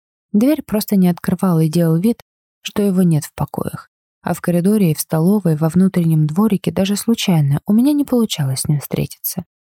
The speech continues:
У меня было ощущение, что этот инкуб мог поведать мне гораздо больше о Розе, чем кто-либо другой. Не считая Леля, конечно же. По нему я сильно скучала, как бы ни пыталась отвлечь себя разными делами, все думала о том, как сильно его хочу.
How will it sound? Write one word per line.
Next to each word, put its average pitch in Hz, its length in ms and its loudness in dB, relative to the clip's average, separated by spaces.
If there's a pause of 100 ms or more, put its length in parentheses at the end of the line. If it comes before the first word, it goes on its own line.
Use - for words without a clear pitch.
(320)
У 180 100 2
меня 180 200 4
было 175 220 2
ощущение, 185 680 0 (420)
что - 180 -4
этот 208 260 -2
инкуб 208 400 0
мог 202 300 2
поведать 190 520 0
мне 190 240 4
гораздо 185 600 0
больше 156 400 2
о 151 140 4
Розе, 147 460 0
чем 156 220 0
кто-либо 139 440 -2
другой. 151 440 -2 (520)
Не 196 120 2
считая 214 380 0
Леля, 151 300 0
конечно 139 540 -2
же. 143 160 -6 (380)
По - 60 -2
нему 240 240 4
я 254 80 0
сильно 165 320 0
скучала, 135 680 -2
как 226 240 -2
бы 175 100 0
ни 170 140 2
пыталась 190 520 -2
отвлечь 185 500 0
себя 170 280 -2
разными 160 400 2
делами, 175 460 2
все - 240 -4
думала 190 480 2
о 170 40 -2
том, 165 280 -2
как 277 280 -4
сильно 165 440 0
его 156 160 0
хочу. - 500 -4